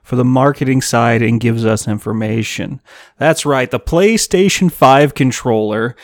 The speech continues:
has officially been announced. And they're not calling it the DualShock. I was actually very, very curious on where they were gonna go with this. They're calling it the DualSense. And this is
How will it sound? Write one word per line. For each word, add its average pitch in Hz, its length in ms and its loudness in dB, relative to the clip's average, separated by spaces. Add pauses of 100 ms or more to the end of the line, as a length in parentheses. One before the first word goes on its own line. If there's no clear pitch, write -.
(180)
has 135 220 0
officially 170 920 0
been 139 680 0
announced. 113 1000 -4 (280)
And 127 160 -4
they're 170 100 0
not 226 200 2
calling 165 400 -2
it - 60 -14
the 131 80 -8
DualShock. 120 640 -4
I 95 40 -4
was 117 120 -4
actually 156 320 -2
very, 120 340 0
very 113 300 -2
curious 113 420 -6
on 113 80 -6
where 107 60 -6
they 107 80 -4
were 107 80 -4
gonna 107 140 -6
go 107 180 -2
with 127 160 0
this. 165 340 0 (320)
They're 120 100 2
calling 190 440 0
it 170 120 -2
the 143 80 0
DualSense. - 1120 0 (320)
And 117 160 0
this 165 160 0
is 175 360 -2